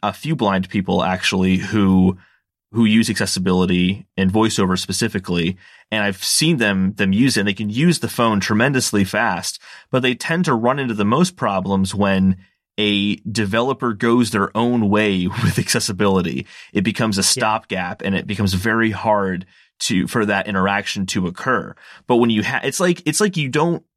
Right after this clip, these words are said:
Speaker 1: like, why do all cars have steering wheels? Because when you get into a car, you would like to have a consistent experience of how to interact
Speaker 2: Yes.
Speaker 1: with the car. You don't wanna get in there and a PlayStation controller comes out like it does in Men in Black, and you have no idea what to do with it. And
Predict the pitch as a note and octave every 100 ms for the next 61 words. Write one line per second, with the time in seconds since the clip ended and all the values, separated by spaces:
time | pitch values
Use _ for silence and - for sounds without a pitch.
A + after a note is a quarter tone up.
0 | - C3 - C3 D3+ G3 D#3+ - D#3 C3+
1 | - D#3 D3 G2+ E2+ - - B2+ D3 B2+
2 | - - - C3 C#3 B2+ E3+ D3 C3 G#2
3 | F#3+ F#3 C3+ A#2+ G#2+ B2 B2 C3+ C#3+ C#3+
4 | B2+ - A#2 - C#3+ - A2+ F#2+ - D#3
5 | D3 B2+ A2 G#2+ A2+ A#2 A#2+ B2 B2 A2
6 | G2+ F#3 F3+ G2+ G2 - - - - C#3
7 | D#3 D3+ C#3 A#2+ B2 D3+ B2+ G#2+ F#2 E3
8 | D#3+ D3 A#2+ A2+ G2 - G#2 G2+ G#2+ G#2
9 | G#2 G2 G2 G#2 G#2 A2+ G#2+ G2 F#2+ -
10 | A2+ A#2+ G2+ A2+ B2+ G2 F2+ - - -
11 | B2+ A#2+ A#2 C3 C#3 C#3+ A#2+ C#3 C#3 A2
12 | A2+ - A#2 F3+ E3 A2 G2+ G2 - -
13 | - - C3+ C3